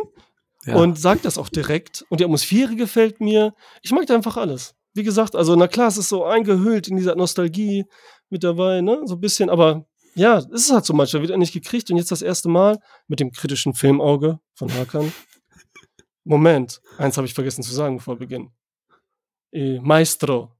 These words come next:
Speaker 2: Hakan. Der Quiz-Maestro.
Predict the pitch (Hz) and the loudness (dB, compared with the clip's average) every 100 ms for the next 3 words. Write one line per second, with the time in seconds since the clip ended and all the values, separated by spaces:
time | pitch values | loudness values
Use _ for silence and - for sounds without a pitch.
0 | _ _ _ 139 127 - 123 - _ _ | _ _ _ -6 -4 -6 -8 -12 _ _
1 | _ _ _ _ - - - - 135 - | _ _ _ _ -20 -20 -12 -2 -2 2
2 | 170 170 - 139 135 131 - - 123 | 2 2 -2 -4 -4 -4 -6 -12 -12